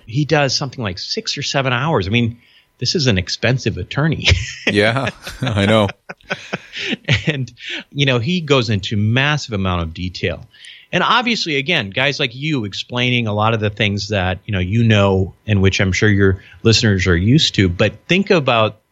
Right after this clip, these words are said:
Speaker 1: you know, what Marco does for you on this show, and then apply that to all sorts of different areas, the sort of whole, you know, world that you need to be surrounded by, the tribe that you needed to be surrounded by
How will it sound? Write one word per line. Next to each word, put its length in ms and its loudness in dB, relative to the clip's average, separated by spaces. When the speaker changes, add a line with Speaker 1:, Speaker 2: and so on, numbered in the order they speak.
Speaker 1:
you 60 0
know, 120 0
what 420 0
Marco 420 2
does 340 2
for 140 -8
you 480 2
on 240 -2
this 220 4
show, 500 0
and 160 2
then 300 2
apply 440 0
that 240 0
to 220 -6
all 400 4
sorts 380 -4
of 160 -8
different 420 -4
areas, 640 0
the 160 -6
sort 300 2
of 100 -2
whole, 800 0
you 100 2
know, 160 4
world 440 2
that 200 0
you 60 -4
need 180 0
to 60 -4
be 100 -2
surrounded 640 0
by, 240 -6
the 80 -10
tribe 520 0
that 140 -6
you 80 -6
needed 300 -4
to 80 -12
be 120 -8
surrounded 520 -2
by 340 -6